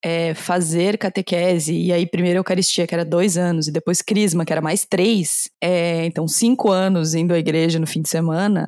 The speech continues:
não era muito uma opção, assim, né? Era tipo, era o que acontecia, e não acho que, sei lá, pra mim a sensação é que não é que eu era forçada a,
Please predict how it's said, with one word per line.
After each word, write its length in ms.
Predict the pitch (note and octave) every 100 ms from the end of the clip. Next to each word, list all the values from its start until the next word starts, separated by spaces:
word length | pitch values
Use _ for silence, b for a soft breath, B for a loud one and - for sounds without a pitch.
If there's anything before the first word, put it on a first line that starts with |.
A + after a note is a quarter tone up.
| -
não 180 | C#4+
era 140 | A4 D4+
muito 180 | B3+ B3+
uma 120 | C#4
opção, 460 | C#4 - G4+ E3+
assim, 280 | E3+ - E3+
né? 280 | D#3+ F3 A#3+
Era 180 | F3 D#3+
tipo, 380 | E3 F#3+ - G#3+
era 120 | G#3+
o 20 | A#3+
que 140 | D4
acontecia, 680 | D4 E4+ E4+ - - B3 D4 B B
e 80 | B3
não 140 | C#4
acho 220 | C4 D4+ -
que, 280 | C#4+ G#3 - _
sei 180 | - G3
lá, 280 | G3 D#3 -
pra 120 | - F#3
mim 240 | F#3+ A3
a 40 |
sensação 500 | G3+ G3 F3+ E3+ G3+
é 60 | G3+
que 80 | F#3+
não 160 | F#3
é 80 | G3+
que 100 | G#3+
eu 80 | A3+
era 140 | G#3+
forçada 680 | A3+ - A3+ - G#3+ G3+ F#3+
a, 280 | G3 D#3+ E3+